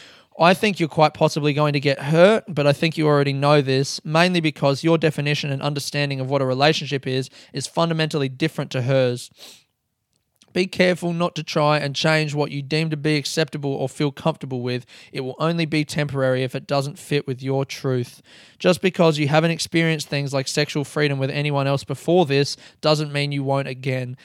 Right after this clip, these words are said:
Maybe you haven't allowed yourself to in the past due to fear of opening up too much."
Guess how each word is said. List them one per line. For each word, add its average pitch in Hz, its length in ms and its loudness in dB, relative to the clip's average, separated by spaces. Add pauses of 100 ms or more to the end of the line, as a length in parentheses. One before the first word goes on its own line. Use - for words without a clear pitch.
(180)
Maybe 175 260 0
you 170 140 0
haven't 156 240 2
allowed 147 340 2
yourself 139 360 -2
to 147 140 -4
in 135 100 -4
the 131 60 -6
past 135 500 0
due 151 180 -4
to 135 100 -6
fear 147 480 0
of 139 220 -4
opening 143 360 -2
up 151 160 -4
too 127 180 -8
much." - 460 -12